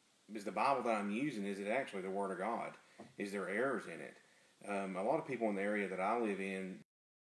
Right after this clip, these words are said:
the Bible, they accept it as true. You know, this must be the Word of God. But, you know, for a thinking person, when they pick up an N I V, an E S V, a New American Standard, and the list goes on and on,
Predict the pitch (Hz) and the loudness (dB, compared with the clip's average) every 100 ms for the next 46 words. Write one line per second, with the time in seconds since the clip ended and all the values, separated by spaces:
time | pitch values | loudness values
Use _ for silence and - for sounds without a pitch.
0 | _ - 185 180 185 185 92 92 - - | _ -6 -2 0 0 -2 -2 -4 -6 -4
1 | 101 92 95 92 95 - 98 92 92 90 | -4 -4 -6 -8 -8 -8 -4 -2 -2 -4
2 | 90 - - - _ - 92 87 85 - | -8 -16 -20 -20 _ -4 -2 -2 -4 -6
3 | - - - 92 98 104 98 98 98 95 | -14 -20 -14 -8 -2 -2 -2 -2 -2 0
4 | 95 110 123 98 101 98 - - - - | 2 4 2 2 0 0 -6 -20 -20 -14
5 | - 110 107 110 98 165 226 180 - 110 | -2 -2 2 0 2 2 2 0 2 2
6 | 107 - 104 101 107 104 101 139 139 139 | 2 -2 -4 -2 -2 -2 -2 -4 0 0
7 | 139 95 107 110 101 95 104 107 104 101 | 0 -2 0 0 0 -2 0 0 0 -4
8 | - - - - 85 95 104 104 95 98 | -8 -20 -18 -10 -4 -2 0 -2 -4 -2
9 | 101 101 95 95 - - 95 92 104 101 | -2 -2 -4 -8 -18 -16 -8 -2 0 0
10 | 101 95 90 - 95 95 95 95 90 - | 0 -4 -10 -6 -4 -2 -2 -4 -6 -10
11 | 92 90 85 92 98 - 95 90 92 90 | -8 -8 -6 -2 -2 -2 -6 -2 -4 -2
12 | 101 117 95 | 0 0 -2